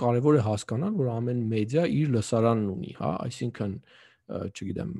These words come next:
ը, թերթ այսօր, թերթ կարդացողները, ինչքան հիշում եմ, ձեռք էիք բարձրացնում այնքան անգամ, թերթերի լսարանը դուք չեք, հա, որտեղ ձեզնից ոչ մեկը թերթ չի կարդում, թերթ կարդում են շատ սպეციფიկ մարդիկ, հա, օրինակ,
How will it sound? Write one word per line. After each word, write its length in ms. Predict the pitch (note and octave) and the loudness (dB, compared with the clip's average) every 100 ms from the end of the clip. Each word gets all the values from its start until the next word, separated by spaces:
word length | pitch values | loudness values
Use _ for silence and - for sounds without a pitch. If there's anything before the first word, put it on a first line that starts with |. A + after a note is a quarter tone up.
| - | -8
ը, 120 | A#1 A1 - - _ _ _ _ - | -6 -6 -8 -12 _ _ _ _ 2
թերթ 360 | C3 D#3+ - | 4 4 2
այսօր, 540 | A2 - C3+ D3 D#3+ - - F4+ - _ _ _ _ _ - | -2 -2 -2 -2 -2 -8 -20 -20 -20 _ _ _ _ _ -2
թերթ 220 | C3 B2 B2+ | 0 0 0
կարդացողները, 840 | A2+ A2 A#2 - A2+ A2 A#2 D#3 | -4 -2 -8 -4 -4 -4 -6 -6
ինչքան 380 | E3 B2+ - A2+ | -6 -6 -6 -6
հիշում 300 | G#2+ - C#3 | -6 -6 -4
եմ, 100 | D#3 C#3+ | -4 -2
ձեռք 260 | A2 A2 - | -2 -2 -2
էիք 160 | G2 - | -4 0
բարձրացնում 560 | G2+ G2 A#2+ A#2+ A2+ G#2 | -2 -2 -4 -4 -4 -4
այնքան 360 | G#2 - G#2+ | -6 -6 -6
անգամ, 400 | G2+ G2 B2+ E3+ - - - - | -6 -4 -2 -2 -4 -14 -20 -6
թերթերի 420 | C3+ C3 C3 C#3+ D3+ | 0 0 2 0 2
լսարանը 540 | A#2 - C#3 F3+ G#3 | -2 -2 -2 0 0
դուք 200 | E3 D3 | -2 -4
չեք, 280 | - A2+ - | -2 -4 -4
հա, 80 | D#3 G#3+ | -6 -4
որտեղ 220 | D3 C#3 C3+ | -4 -6 -4
ձեզնից 240 | B2 B2+ | -4 -2
ոչ 140 | A#2 - C#3+ | -4 -4 -6
մեկը 180 | D3+ C3 | -6 -4
թերթ 240 | B2+ B2+ - | -4 -4 -6
չի 80 | A2+ | -6
կարդում, 340 | - - A#2 A2 | -6 -6 -8 -4
թերթ 280 | D3 E3+ - | -2 -2 0
կարդում 300 | B2 - F3 | -2 -2 -2
են 80 | F#3 | -2
շատ 200 | C#3 C#3+ | -2 -4
սպეციფიկ 540 | - B2 - A#2+ D3+ - | -4 -4 -2 -2 -2 0
մարդիկ, 460 | A2 G#2 - - - | -2 -2 -6 -14 -6
հա, 100 | C2+ - - - - - | -6 -6 -16 -20 -18 0
օրինակ, 300 | B2 B2+ | 2 2